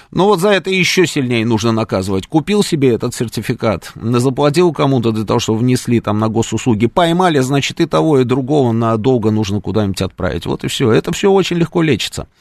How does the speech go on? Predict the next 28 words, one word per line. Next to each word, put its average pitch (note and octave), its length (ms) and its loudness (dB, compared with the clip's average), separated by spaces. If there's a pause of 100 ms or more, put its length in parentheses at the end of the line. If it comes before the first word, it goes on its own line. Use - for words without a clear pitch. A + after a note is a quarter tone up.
(360)
Думается, G3+ 540 2
что F#3+ 180 2
если F#3+ 220 2
бы E3+ 80 -2
мы F3+ 260 4
сертифицировали D3+ 960 0
альтер-, C#3+ 260 -4
альтернативные D3 800 0
вакцины, C#3+ 540 0
например, A#2 440 0
Pfizer A#2 420 0
или A#2 100 2
AstraZeneca, A2+ 640 0
то B2 100 -2
привитых C#3 460 0
было D3 180 2
бы C3+ 140 0
больше. G2+ 420 0
Сам B2+ 240 0
привит B2 300 2
спутника, C3+ 520 -2
много B2 300 2
знакомых, B2 420 0
которые A#2+ 300 2
боятся A#2+ 480 0
именно A#2 260 0
наших A#2+ 360 -2
прививок. A2+ 480 0